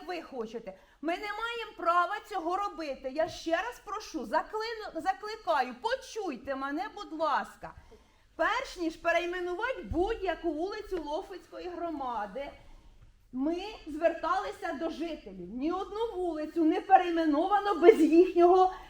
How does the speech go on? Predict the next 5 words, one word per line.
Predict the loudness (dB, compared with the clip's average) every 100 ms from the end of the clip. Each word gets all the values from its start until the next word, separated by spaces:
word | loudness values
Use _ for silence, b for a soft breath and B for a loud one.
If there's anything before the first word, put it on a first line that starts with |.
| 0
е, | 4 6 6
бажання, | 6 4 8 8 8 6 0 -4 2
без | 4 4
їхньої | 2 2 2 4 4 4 6
назви. | 8 8 6 2 -4